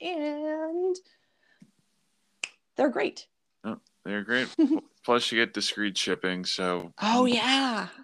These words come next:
Speaker 1: That's another thing I love about it, 'cause I don't want my neighbors or my kids knowing what kind of cool shit I'm getting in the mail.
Speaker 2: <laughs> True.
Speaker 1: <laughs>
Speaker 2: True that. So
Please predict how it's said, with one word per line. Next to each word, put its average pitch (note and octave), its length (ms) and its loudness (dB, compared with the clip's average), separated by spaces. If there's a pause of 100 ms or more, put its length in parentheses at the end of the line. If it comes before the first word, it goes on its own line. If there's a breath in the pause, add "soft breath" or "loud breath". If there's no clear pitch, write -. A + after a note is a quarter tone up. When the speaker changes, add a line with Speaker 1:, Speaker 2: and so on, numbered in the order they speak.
(180)
Speaker 1:
That's F#3 220 -2
another F3 240 -2
thing F#3 160 -8
I F3 40 -4
love F#3 180 -6
about F3+ 160 -2
it, - 80 -2
'cause F#3 180 -4
I E3 120 0
don't D#3+ 160 0
want E3+ 220 0 (360 loud breath)
my E4 160 -4
neighbors F#3+ 520 0
or F3+ 180 -6
my F#3 120 -4
kids F#3+ 540 -6 (420)
knowing F3+ 600 0
what - 160 -2
kind C#4 160 -6
of C#4 100 -8
cool E4 160 -4
shit F#4 200 -4
I'm D4 120 0
getting A#3+ 220 0
in B3 80 -4
the B3+ 60 -4
mail. C4 300 -4 (260)
Speaker 2:
<laughs> - 920 -12
True. - 140 -6 (180)
Speaker 1:
<laughs> - 0 -
Speaker 2:
True C#4+ 760 8
that. A2+ 280 6
So G2+ 400 4